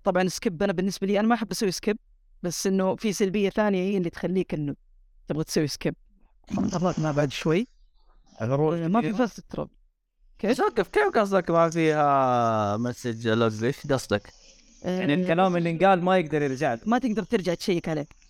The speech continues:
Speaker 2: إيه. يعني لو واحد قال لك: "روح للحجرة الفلانية اللي جنب ال-، الجبل الفلاني"، تلاقي
Speaker 1: يا
Speaker 2: فيها
Speaker 1: سلام
Speaker 2: شيء.
Speaker 1: عليك.
Speaker 2: آه،
Speaker 1: يا سلام.
Speaker 2: وأنت ما انتبهت له. تبى ترجع تشوف الموضوع ده وما تقدر تشوفه. أغلب الألعاب فيها لوك.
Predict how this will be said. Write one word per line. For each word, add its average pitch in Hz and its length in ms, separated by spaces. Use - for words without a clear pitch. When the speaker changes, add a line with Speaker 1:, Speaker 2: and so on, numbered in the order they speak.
Speaker 2:
إيه. 117 340
يعني 127 200
لو 160 120
واحد 170 340
قال 196 120
لك: 175 160
"روح 175 200
للحجرة 185 600
الفلانية 175 640
اللي 170 160
جنب 190 320
ال-، 156 200
الجبل 180 500
الفلاني"، 214 720
تلاقي 190 320
Speaker 1:
يا 185 260
Speaker 2:
فيها 190 280
Speaker 1:
سلام 180 200
Speaker 2:
شيء. 143 120
Speaker 1:
عليك. 147 220
Speaker 2:
آه، 170 200
Speaker 1:
يا 196 100
سلام. 185 360
Speaker 2:
وأنت 220 300
ما 226 160
انتبهت 196 420
له. 156 220
تبى 147 180
ترجع 226 380
تشوف 208 400
الموضوع 214 440
ده 247 160
وما 240 200
تقدر 185 300
تشوفه. 127 460
أغلب 202 240
الألعاب 185 440
فيها 180 260
لوك. 143 200